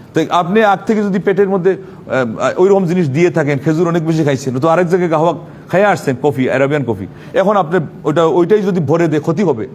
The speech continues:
তো এই জন্য তারা একটু, একটু, একটু করে দেয়। দেখছেন অবস্থা?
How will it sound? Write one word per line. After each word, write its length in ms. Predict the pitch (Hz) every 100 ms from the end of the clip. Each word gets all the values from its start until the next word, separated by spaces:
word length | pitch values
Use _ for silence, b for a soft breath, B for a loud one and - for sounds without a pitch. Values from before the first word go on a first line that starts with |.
| B -
তো 60 |
এই 60 | 143
জন্য 160 | 156
তারা 160 | 151 143
একটু, 400 | - 135 - 143
একটু, 280 | 127 - 143
একটু 260 | 117 -
করে 180 | 107 101
দেয়। 140 | 87 85
দেখছেন 260 | 123 226
অবস্থা? 320 | 226 185 -